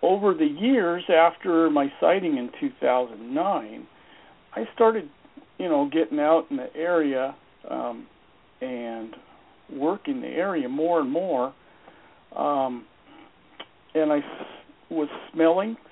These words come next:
seeing, and hearing, you know, little breaks and little, uh, out in the middle of nowheres where nobody goes, uh, you know, some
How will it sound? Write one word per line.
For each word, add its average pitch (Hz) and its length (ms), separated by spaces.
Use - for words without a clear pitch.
seeing, 165 340
and 139 220
hearing, 135 440
you 151 120
know, 131 300
little 156 420
breaks - 360
and - 300
little, 147 560
uh, - 520
out 170 180
in 151 60
the 135 160
middle 190 240
of 156 80
nowheres 151 440
where 120 140
nobody 143 440
goes, 135 500
uh, 135 280
you 151 100
know, 135 260
some 139 360